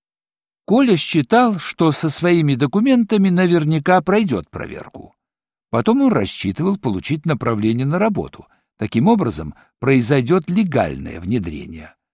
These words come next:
А это всегда самое главное в работе разведчика. Он знал по материалам Генштаба, что людей, прошедших такие лагеря, направляли на строительство оборонительных сооружений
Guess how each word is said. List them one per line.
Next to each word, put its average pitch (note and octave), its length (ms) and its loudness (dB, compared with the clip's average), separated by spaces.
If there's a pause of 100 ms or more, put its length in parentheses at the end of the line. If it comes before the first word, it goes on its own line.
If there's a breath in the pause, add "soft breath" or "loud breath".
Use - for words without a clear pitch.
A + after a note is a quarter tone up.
(440)
А G#2+ 80 0
это G3+ 200 2
всегда B3 420 0
самое G#3+ 420 4
главное F#3 480 2
в G#2+ 40 -2
работе G2+ 380 -2
разведчика. G#2+ 720 -6 (380)
Он G#3 160 4
знал G#3+ 340 4
по G3 160 0
материалам E3+ 600 2
Генштаба, C3+ 680 0 (240 soft breath)
что - 220 0
людей, C3+ 380 4
прошедших B2 640 -2
такие A2+ 340 -2
лагеря, C#3 460 0 (320)
направляли B2+ 720 2
на C#3+ 160 0
строительство C#3+ 760 -4
оборонительных C3 800 -2
сооружений B2 800 -2